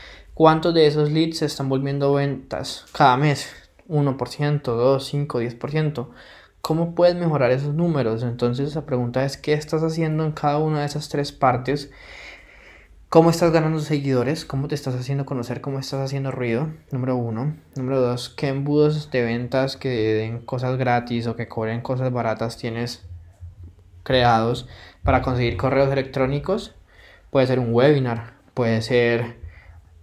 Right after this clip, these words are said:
eh, un free plus shipping, puede ser un curso de siete dólares, de un dólar, lo que sea.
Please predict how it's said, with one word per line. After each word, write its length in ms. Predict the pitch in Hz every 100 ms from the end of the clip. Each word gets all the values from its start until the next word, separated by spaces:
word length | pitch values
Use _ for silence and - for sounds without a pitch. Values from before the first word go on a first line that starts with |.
| -
eh, 680 | 107 117 117 113 110 110 -
un 360 | - 127 117 113
free 200 | - 139
plus 200 | 127 123
shipping, 580 | - 156 156 143 123 117
puede 220 | 117 113
ser 160 | 113 120
un 120 | 123
curso 400 | - 131 120 127
de 80 | 117
siete 280 | - 117 110
dólares, 460 | 120 131 120 110
de 80 | 113
un 160 | 107 107
dólar, 460 | 135 127 110 110
lo 120 | 107
que 100 | -
sea. 360 | 107 139 147